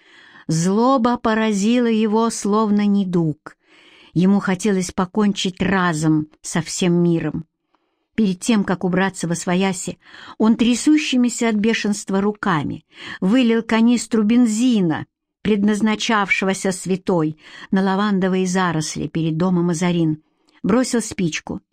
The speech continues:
Через несколько секунд цветник запылал. Когда пламя почти добралось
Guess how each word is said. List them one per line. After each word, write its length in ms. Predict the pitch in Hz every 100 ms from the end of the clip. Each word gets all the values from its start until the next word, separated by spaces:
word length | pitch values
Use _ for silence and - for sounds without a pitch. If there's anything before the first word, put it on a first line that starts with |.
| _ - -
Через 320 | - 233 202
несколько 480 | 196 185 - 170 165
секунд 540 | - 156 226 269 269 -
цветник 500 | - 175 156 196 220
запылал. 580 | 170 185 180 165 151 151 - _ _ _ _ _ _ _ - - - - -
Когда 300 | 208 202 214
пламя 400 | 240 254 247 233
почти 380 | 214 208 - 226
добралось 720 | 214 220 226 247 196 - -